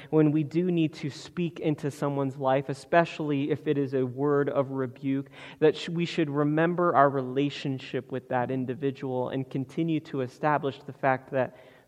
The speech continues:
we love them, right? So James, in doing that,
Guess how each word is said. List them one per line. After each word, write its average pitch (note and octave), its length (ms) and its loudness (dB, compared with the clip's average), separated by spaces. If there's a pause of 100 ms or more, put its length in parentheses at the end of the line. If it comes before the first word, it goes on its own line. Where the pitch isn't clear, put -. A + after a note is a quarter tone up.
(140)
we D#3 100 -4
love E3 320 2
them, A2+ 220 -8 (340)
right? C#3 320 -4 (760)
So E3+ 220 4
James, G3 580 6
in D3 160 2
doing E3 440 2
that, C3 300 0